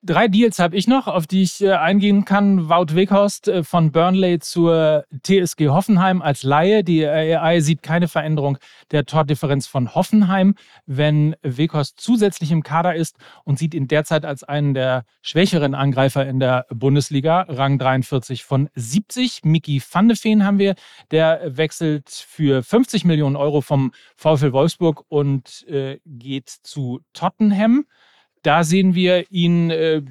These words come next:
ja, ich würd mal sagen, es, also, es gibt in der Premier League einige bessere Spieler als ihn, ist, glaub ich, ein, ja, ich würd sagen, ich weiß nicht, wie du siehst, ist eher so ein Backup-Wechsel, oder?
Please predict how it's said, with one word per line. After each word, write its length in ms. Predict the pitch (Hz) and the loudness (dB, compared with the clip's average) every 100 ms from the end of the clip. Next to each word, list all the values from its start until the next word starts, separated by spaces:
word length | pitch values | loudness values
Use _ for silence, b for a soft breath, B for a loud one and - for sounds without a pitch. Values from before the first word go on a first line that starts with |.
| 131 | -16
ja, 240 | - 117 123 | -12 -8 -8
ich 120 | - | -8
würd 120 | 139 | -6
mal 100 | 151 | -4
sagen, 180 | 139 147 | -2 -2
es, 140 | 135 | -4
also, 260 | 165 151 139 B B B | -4 -2 -2 B B B
es 140 | - | -6
gibt 200 | - 214 | -2 -2
in 60 | 202 | 0
der 80 | 175 | 0
Premier 300 | 175 190 190 | 2 2 2
League 260 | 180 - _ _ _ _ _ _ _ - | 0 -6 _ _ _ _ _ _ _ -4
einige 380 | 160 196 180 160 | 0 2 2 0
bessere 320 | 175 165 156 | -2 -2 -6
Spieler 340 | - 175 160 | -4 -4 -2
als 220 | 143 - | -4 -8
ihn, 380 | 180 175 208 202 - | -6 0 0 -2 -8
ist, 200 | 156 - | -14 -6
glaub 220 | 151 147 | -4 -4
ich, 140 | 143 | -4
ein, 360 | 156 143 135 120 _ - | -2 0 -2 -6 _ -12
ja, 160 | 135 120 | -10 -8
ich 160 | 151 | -4
würd 120 | 185 170 | -2 2
sagen, 500 | 170 160 151 180 180 | 2 2 0 -8 -10
ich 100 | - | -2
weiß 140 | 170 | 0
nicht, 100 | 165 | 2
wie 100 | 156 | 0
du 140 | 147 180 | 0 -2
siehst, 340 | 180 180 - b b | 0 -4 -6 b b
ist 80 | - | -8
eher 100 | 165 | -4
so 100 | 160 | -2
ein 80 | 139 | 0
Backup-Wechsel, 680 | 185 143 117 123 - 139 120 | -2 -4 -4 -6 -6 -10 -6
oder? 220 | 160 | -6